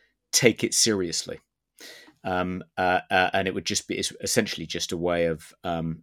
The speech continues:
of, of, of tort-, psychologically torturing him, uh, persuading him that they initially believed him and that they weren't going to kill him, only to then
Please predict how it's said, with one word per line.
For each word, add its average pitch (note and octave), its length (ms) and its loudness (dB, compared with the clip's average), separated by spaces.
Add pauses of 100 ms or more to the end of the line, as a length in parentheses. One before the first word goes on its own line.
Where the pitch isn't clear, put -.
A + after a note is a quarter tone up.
of, E2 300 -4 (120)
of, E2+ 300 -6
of E2 220 -8
tort-, - 300 0
psychologically F#2 680 0
torturing E2 540 -6
him, D2+ 200 -16 (380)
uh, F2 120 -8 (100)
persuading G2+ 680 4
him E2+ 360 -14 (380)
that D#2+ 140 -8
they F#2+ 220 0
initially F#2 640 0 (120)
believed F2+ 420 -2
him E2+ 380 -2
and F2+ 160 -12
that F2+ 60 -10
they G2 160 -4
weren't F#2+ 220 -4
going F2 180 -8
to E2+ 80 -8
kill F2 260 -2
him, E2+ 300 -6
only F#2+ 260 -2
to F2 140 -8
then E2+ 480 -2